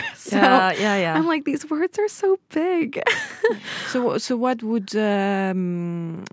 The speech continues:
Speaker 3: how would you qualify to get, uh, cannabis here in Norway? What kind of disease? Because I have never heard of it being allowed,
Speaker 1: I,
Speaker 3: and I've been here for a
Speaker 1: I
Speaker 3: while. <laughs>
Speaker 1: genuinely don't know.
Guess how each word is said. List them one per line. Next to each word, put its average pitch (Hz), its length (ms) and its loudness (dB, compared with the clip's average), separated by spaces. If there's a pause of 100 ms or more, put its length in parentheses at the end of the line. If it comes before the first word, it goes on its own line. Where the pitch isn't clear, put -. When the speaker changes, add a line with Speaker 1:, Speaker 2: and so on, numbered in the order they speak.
(120)
Speaker 3:
how - 200 -4
would 254 140 0
you 247 60 0
qualify 196 680 -4 (140)
to 175 80 -8
get, 151 220 -8 (180)
uh, 151 240 -10
cannabis 160 500 -8
here 151 120 -8
in 143 100 -8
Norway? 151 440 -8 (120)
What 170 160 -6
kind 165 160 -8
of 151 100 -10
disease? 165 440 -6
Because - 480 -10 (460)
I 202 160 -2
have 160 160 0
never 165 280 -2
heard 160 360 -4
of 156 240 -6
it 156 320 -8
being 143 460 -10 (280)
allowed, 156 600 -4 (680)
Speaker 1:
I, 226 200 -2
Speaker 3:
and 262 100 2
I've 180 100 -2
been 165 160 -2
here 170 200 0
for 156 160 -6
a 151 60 -4
Speaker 1:
I 247 120 2
Speaker 3:
while. 160 240 2
<laughs> 208 140 -2
Speaker 1:
genuinely 269 500 4
don't 220 340 2
know. 196 440 2